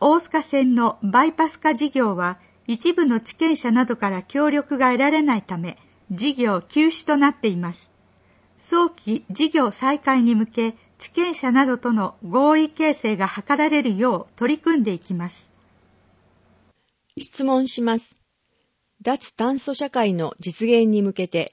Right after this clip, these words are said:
Speaker 2: 環境省は令和三年度からゼロカーボンシティを宣言した自治体への支援を強化するが、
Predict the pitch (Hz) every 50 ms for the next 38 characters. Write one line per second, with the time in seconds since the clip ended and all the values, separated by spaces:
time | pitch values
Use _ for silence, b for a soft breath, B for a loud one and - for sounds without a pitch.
0 | _ _ _ _ _ _ _ _ _ _ _ _ _ _ _ _ _ _ _ _
1 | _ _ _ _ _ _ _ _ - - 233 254 254 247 - 277 262 262 - -
2 | 190 175 165 151 147 143 139 - - _ _ _ _ _ _ - 202 233 254 254
3 | 254 262 - - 247 240 247 247 247 247 247 226 202 180 - - 160 151 147 151
4 | 160 _ _ _ _ _ _ _ - 185 190 233 254 254 - 254 254 247 233 247
5 | 247 254 247 - - - - 240 214 180 160 156 156 - - 202 208 220 220 220
6 | 214 214 196 - - - 139 131 - - _ _ - - 165 - - - - 240
7 | 233 233 247 240 226 202 175 175 - - 240 233 220 196 175 151 143 - - 214
8 | 214 202 - 156 160 - 170 165 170 147 147 151